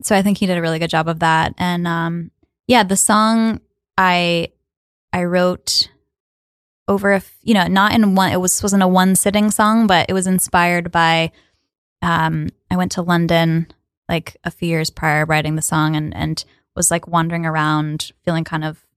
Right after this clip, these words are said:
lonely and lost. And so that's where a lot of the lyrics, um, stem from. I was also reading the book, uh, Goodnight Berlin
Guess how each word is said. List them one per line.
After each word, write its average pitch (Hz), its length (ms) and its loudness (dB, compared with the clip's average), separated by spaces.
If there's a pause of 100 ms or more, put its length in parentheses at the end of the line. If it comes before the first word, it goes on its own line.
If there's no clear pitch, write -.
(380)
lonely 196 420 2
and 208 120 0
lost. 151 400 0
And 175 140 -8
so 165 200 2
that's - 280 -2
where 156 200 -2 (160)
a 175 60 -2
lot 160 120 0
of 160 80 -4
the 170 80 -6
lyrics, - 720 -4
um, 156 380 -2
stem 175 320 0
from. 208 520 2
I 165 80 -2
was 170 100 -2
also 170 260 -2
reading 170 280 0
the 165 80 -2
book, 156 320 -2 (140)
uh, 156 140 -2
Goodnight 165 360 -2
Berlin 160 440 2